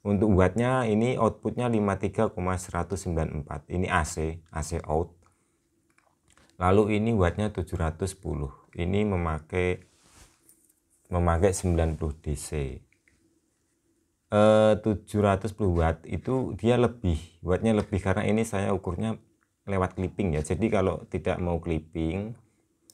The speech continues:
itu kita turunkan dulu, kita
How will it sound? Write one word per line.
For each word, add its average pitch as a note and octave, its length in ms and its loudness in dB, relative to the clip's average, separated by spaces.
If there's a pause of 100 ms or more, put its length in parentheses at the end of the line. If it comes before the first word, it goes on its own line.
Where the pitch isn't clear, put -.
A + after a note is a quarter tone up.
(180)
itu F2+ 320 -4
kita G#2+ 560 -2 (160)
turunkan F#2 480 2
dulu, E2 640 0
kita G2 480 -2